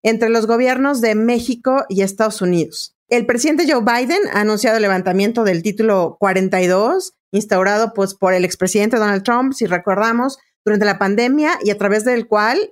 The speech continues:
el país regresaba de manera masiva e inmediata a los migrantes a sus países. Por cierto, muchos de ellos se quedaban en México. Con esto, Estados Unidos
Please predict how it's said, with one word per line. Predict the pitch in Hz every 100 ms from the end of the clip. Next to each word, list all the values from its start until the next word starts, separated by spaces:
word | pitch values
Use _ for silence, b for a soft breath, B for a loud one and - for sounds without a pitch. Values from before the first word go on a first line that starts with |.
| -
el | 196 180
país | 180 202 254 - - - _ _ _ _ -
regresaba | 226 208 226 247 269
de |
manera | 233 214 220 -
masiva | 202 202 196 196 294 359 359 403 - _
e | 214 202 190 190
inmediata | 202 202 190 202 240 285 330 440
a | -
los | 190 185
migrantes | 196 196 214 220 240
a |
sus | 202 175
países. | - 165 160 120 - - _
Por | 190 185
cierto, | 226 214 240
muchos | 240 202 220
de | 202 170
ellos | 165 240 -
se | - 190
quedaban | 170 160 190
en | 196 226
México. | 381 - 175 - - _ _
Con | 233 311
esto, | 415 - 285 453
Estados | - 226 294 339
Unidos | 285 302 226 247